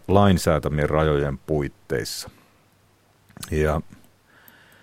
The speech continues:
tämä tar-, olisi tarkoittanut alkuperäinen esitys, että erityisesti pääkaupunkiseudulla ja Uudellamaalla olisi kunnat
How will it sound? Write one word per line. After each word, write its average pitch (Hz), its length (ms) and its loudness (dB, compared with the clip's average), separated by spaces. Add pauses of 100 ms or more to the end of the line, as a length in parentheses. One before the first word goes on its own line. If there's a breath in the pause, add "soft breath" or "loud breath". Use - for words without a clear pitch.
(800 soft breath)
tämä 82 180 4
tar-, 85 260 2
olisi 90 240 4
tarkoittanut 90 560 2
alkuperäinen 95 540 4
esitys, 90 360 0
että - 180 -2
erityisesti 90 400 2
pääkaupunkiseudulla 87 1400 2
ja 85 120 2
Uudellamaalla 76 720 2
olisi 73 420 -4 (100)
kunnat 78 420 -4